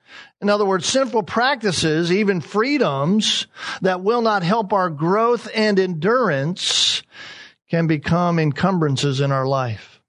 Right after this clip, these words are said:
Just because Hebrews says, "Run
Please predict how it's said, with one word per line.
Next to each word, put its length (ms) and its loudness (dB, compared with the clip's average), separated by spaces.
Just 240 0
because 400 0
Hebrews 400 0
says, 300 2
"Run 560 0